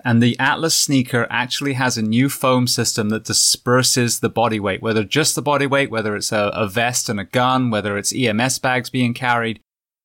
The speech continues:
And on top of that, they're lightweight, despite having the same protection that's required in the tactical space. So I have a pair of Atlas sneakers myself, and I can attest they're extremely comfortable. On top of footwear, of course, five eleven offers a gamut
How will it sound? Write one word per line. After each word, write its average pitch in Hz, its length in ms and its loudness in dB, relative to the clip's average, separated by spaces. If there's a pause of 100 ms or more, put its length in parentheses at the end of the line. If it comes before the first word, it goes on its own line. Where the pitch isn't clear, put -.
And 123 80 2
on 123 100 2
top 196 260 0
of 127 100 -2
that, 127 240 2
they're 120 160 0
lightweight, 117 640 0
despite 143 400 0
having 135 240 -2
the 120 100 0
same 123 360 2
protection 120 840 -2
that's 101 260 -4
required 117 460 0
in 101 80 -6
the 110 100 -2
tactical 110 460 -6
space. - 500 -4 (720)
So - 160 -2
I 131 40 2
have 151 120 0
a 151 60 -2
pair 147 240 0
of 127 80 0
Atlas 120 340 0
sneakers 123 460 0
myself, 110 460 0
and 110 80 -2
I 113 80 0
can 120 160 0
attest 117 420 -2
they're 107 160 -2
extremely 131 640 0
comfortable. 110 680 -8 (580)
On 120 60 -4
top 165 220 -2
of 135 80 -2
footwear, 123 480 2
of 117 100 -4
course, 123 320 0
five 123 240 0
eleven 113 320 0
offers 113 400 -4
a 110 140 -6
gamut 117 720 -2